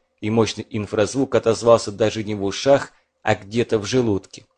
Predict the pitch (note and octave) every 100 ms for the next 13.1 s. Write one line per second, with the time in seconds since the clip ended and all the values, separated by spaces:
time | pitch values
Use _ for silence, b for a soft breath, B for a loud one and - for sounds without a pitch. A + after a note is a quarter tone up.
0 | _ _ _ _ _ - - G3+ E3 B2+
1 | D#3+ E3 - - A2 F#2+ C3+ C3+ A#2+ -
2 | D3+ B2+ A#2+ A#2+ - B2+ A2+ A2 A2+ G2+
3 | C3 A#2+ - - A#2+ A2+ A2+ A2+ G#2 A2+
4 | A2+ A2+ G2 A#2+ B2 C3+ G#2+ - G#2+ _
5 | _ _ _ _ - G#2 A2 G#2 - G#2
6 | G#2 F#2+ G2 F#2 - B2 G#2 b b _
7 | A2+ A2+ G#2+ - B2+ A2+ - G#2+ G2 A2
8 | - B2 G#2+ - G2+ G#2 G#2 G#2 F#2+ F#2
9 | F2+ G2 C#3 C3+ - _ _ _ - A#2
10 | B2+ C#3 - F3+ - C#3+ B2+ - A#2 A2
11 | A#2 C#3 C3+ B2 A2+ - G#2+ F#2+ A#2+ -
12 | A2 - G2+ F#2+ A#2+ A2+ A2+ A2+ B2+ G2+
13 | _